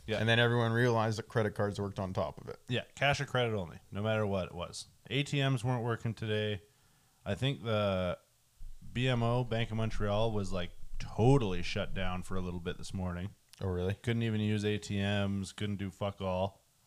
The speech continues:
Speaker 2: I just wanna put out my favorite meme of the day that I've seen.
Speaker 1: This is gonna be good.
Speaker 2: And it's just, like, a bunch of pictures saying Putin says that Canada's not even worth a cyber attack because Rogers is doing a great job.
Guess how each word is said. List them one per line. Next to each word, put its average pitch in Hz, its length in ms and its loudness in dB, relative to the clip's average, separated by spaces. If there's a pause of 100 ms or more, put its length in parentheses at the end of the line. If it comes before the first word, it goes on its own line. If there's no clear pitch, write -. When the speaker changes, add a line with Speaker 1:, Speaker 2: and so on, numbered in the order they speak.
(360)
Speaker 2:
I 110 80 -4
just 113 180 -4
wanna 113 200 2
put - 300 -2
out 101 260 2
my 95 340 -2 (800)
favorite 104 360 0
meme 98 260 -2
of 92 120 -2
the 92 80 -4
day 90 180 -4
that 98 140 -2
I've 98 140 -4
seen. 113 320 -6 (300)
Speaker 1:
This 196 140 -12
is 80 60 -14
gonna 82 120 -8
be 78 60 -12
good. 78 140 -10 (360)
Speaker 2:
And 98 160 -4
it's 92 160 -4
just, - 280 -4
like, 101 100 0
a 98 80 0
bunch 110 200 -2
of 117 120 -6
pictures 104 460 -2
saying 95 420 0 (800)
Putin 117 600 -2 (380)
says 101 680 0
that 95 160 -4
Canada's 107 400 -2
not 104 200 0
even 107 160 -2
worth 101 220 -4
a 101 40 -12
cyber 98 380 0
attack 92 460 0
because 90 260 -8
Rogers 95 360 0
is 85 40 -8
doing 92 220 -4
a 90 40 -4
great 82 240 -6
job. - 260 -8